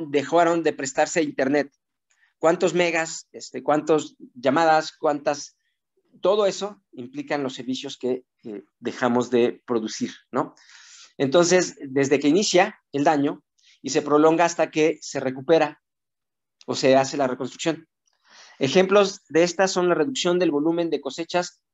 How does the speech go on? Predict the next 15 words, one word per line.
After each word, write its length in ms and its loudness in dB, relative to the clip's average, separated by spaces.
futuras 680 2
a 100 -6
consecuencia 640 0
de 100 4
que 60 -12
se 140 -4
inundó. 460 2
Se 180 -2
inunda 280 4
un 80 4
lugar, 400 2
se 600 -6
llena 480 0
de 160 -2
hongos 540 -6